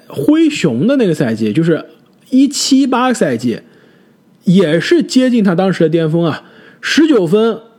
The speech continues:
五点一个篮板，五点二个助攻，而且当年的灰熊也是非常的奇葩，基本上是零代价的签来了，几乎是要暂别N B A的埃文斯了。埃文斯打出了这样一个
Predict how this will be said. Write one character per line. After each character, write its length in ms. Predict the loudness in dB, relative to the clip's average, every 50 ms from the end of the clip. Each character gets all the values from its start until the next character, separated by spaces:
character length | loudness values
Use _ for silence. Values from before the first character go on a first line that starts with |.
| _ _ _
五 180 | 2 2 4
点 220 | 4 2 2 2 2
一 80 | 2
个 80 | 2 2
篮 240 | 2 0 0 0 0
板， 260 | 0 0 -2 -2 0
五 140 | 0 2 2
点 100 | 2 0
二 120 | 0 0
个 80 | -2 -2
助 160 | -2 -2 -2
攻， 120 | 0 0
而 80 | 0 2
且 120 | 2 0
当 340 | 0 -2 -2 -2 0 0 0
年 180 | 0 0 0 0
的 80 | 0
灰 240 | 0 0 0 0 0
熊 200 | 0 0 -2 -2
也 80 | -2 -2
是 100 | -2 -2
非 100 | -2 -2
常 80 | 0
的 80 | -2 -2
奇 200 | -2 -4 -4 -4
葩， 200 | -2 -2 -4 -6 -8 -12 -18 -20 -20 -20 -20 -14 -4
基 120 | 0 0
本 120 | 0 2 2
上 100 | 0 2
是 140 | 2 2
零 180 | 2 2 2 2
代 180 | 0 0 0 0
价 220 | 0 0 0 0
的 180 | -2 -2 -4 -6
签 320 | -8 -6 -2 0 0 2 2
来 180 | 0 0 0
了， 240 | 0 0 -2 -4 -6 -10 _ _ _ _ _
几 200 | 0 2 2 2
乎 240 | 2 2 2 0 0
是 240 | 2 0 0 0 -2 -6 -10 -14 -6
要 220 | -4 -2 -2 -2 -2 -6 -8
暂 440 | -6 -2 0 0 0 0 -2 -2 -2
别 360 | 0 0 0 0 0 -2 -4 -8 -14 _ _ _ _
N 220 | -2 -2 0 0 2
B 160 | 2 2 2
A 100 | 2 0
的 220 | -2 -2 -4 -6 -10 _ _ _ _
埃 100 | 0 0
文 180 | 2 2 0 0
斯 140 | -2 -2 -2
了。 200 | -2 -4 -6 -16 _ _ -20 -20 -20 -12 -6 -2
埃 100 | 0 0
文 100 | 2 2
斯 120 | 0 0
打 280 | -2 -2 -2 0 0 0
出 160 | 0 2 2
了 120 | 2 2
这 100 | 2 0
样 180 | 0 0 0 0
一 60 | 0
个 260 | 0 0 0 -2 -6